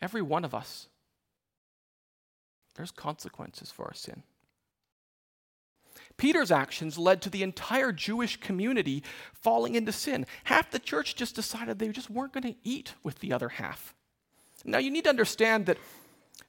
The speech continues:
'cause maybe in our context that doesn't seem as, as big a deal, but in the Jewish, in the ancient world, eating together is a really big deal. It really is. This is not some minor issue,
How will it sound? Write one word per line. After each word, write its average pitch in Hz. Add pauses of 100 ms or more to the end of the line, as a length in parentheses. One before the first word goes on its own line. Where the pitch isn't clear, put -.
'cause 220
maybe 311
in 254
our 220
context 208
that 214
doesn't 202
seem 214
as, 156
as 196
big 240
a 247
deal, 240 (320)
but 233
in 262
the 262
Jewish, 269
in 220
the 214
ancient 262
world, 185
eating 285
together 185
is 165
a 156
really 151
big 117
deal. - (460)
It 185
really 170
is. - (1160)
This 254
is 269
not 254
some 214
minor 220
issue, 214